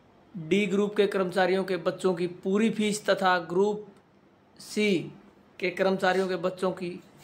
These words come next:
पचहत्तर प्रतिशत फीस माफ़ की जाएगी। यह व्यवस्था विश्वविद्यालय के सभी कोर्सों के लिए लागू की गई है। कुलपति प्रोफेसर नरसी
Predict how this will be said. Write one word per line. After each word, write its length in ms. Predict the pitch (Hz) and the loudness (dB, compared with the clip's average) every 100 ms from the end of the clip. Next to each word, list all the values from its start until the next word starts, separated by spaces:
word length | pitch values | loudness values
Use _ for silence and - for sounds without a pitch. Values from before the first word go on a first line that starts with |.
| - - - - - - _ - | -20 -20 -20 -20 -20 -20 _ -6
पचहत्तर 460 | - 196 196 214 | 2 2 2 0
प्रतिशत 500 | 208 202 - 190 190 | 2 -2 -2 -4 -4
फीस 400 | - - 190 180 - | -4 0 0 -2 -4
माफ़ 300 | 180 175 - | 2 2 2
की 100 | - | 0
जाएगी। 400 | 160 151 147 139 - - - _ _ _ _ - | 4 2 2 -6 -12 -20 -20 _ _ _ _ -8
यह 240 | 180 185 196 | -2 2 2
व्यवस्था 460 | 196 190 190 185 175 180 - - - | 2 0 0 4 4 2 -8 -20 -12
विश्वविद्यालय 720 | 180 175 185 180 180 175 180 | -8 -4 -2 0 2 2 2
के 140 | 185 175 | 0 -2
सभी 380 | 175 170 170 180 | -4 -2 0 0
कोर्सों 380 | 185 175 180 | 0 -2 -4
के 120 | 170 175 | -4 -2
लिए 120 | 170 | -2
लागू 360 | 160 139 135 | 0 -2 -4
की 180 | 151 170 | -4 0
गई 140 | 165 170 | 2 2
है। 180 | 180 180 - - - _ _ _ - | 0 -4 -16 -20 -20 _ _ _ 0
कुलपति 460 | 202 202 208 208 208 | 2 2 0 -2 -2
प्रोफेसर 520 | 208 196 196 190 185 | -2 -2 -2 -2 -2
नरसी 640 | 185 185 - 202 180 156 | -2 -2 -2 -2 -2 -4